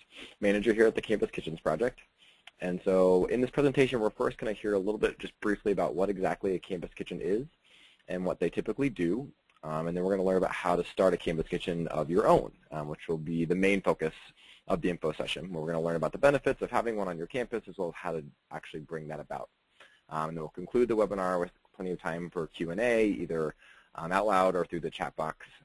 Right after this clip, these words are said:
Um, so if you do have any questions throughout the, um, info session, feel free to write them in the chat box, and I can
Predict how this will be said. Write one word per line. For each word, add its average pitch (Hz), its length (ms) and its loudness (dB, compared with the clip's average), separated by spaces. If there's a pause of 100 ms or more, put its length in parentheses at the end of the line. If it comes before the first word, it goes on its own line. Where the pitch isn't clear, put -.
Um, 78 340 -4
so - 220 -8 (260)
if 107 220 -4
you 107 60 -2
do 113 100 -2
have 113 140 2
any 113 100 -2
questions 104 460 -6
throughout 92 340 0
the, 87 380 -2 (540)
um, 76 420 -4 (320)
info 127 260 2
session, 117 340 0
feel 98 200 0 (100)
free 90 460 0 (160)
to 80 340 -4 (580)
write 101 160 2
them 95 120 -2
in 90 60 -2
the 87 40 -4
chat 87 240 0
box, 78 300 -4 (160)
and 82 80 -8
I 80 80 -4
can 76 440 -8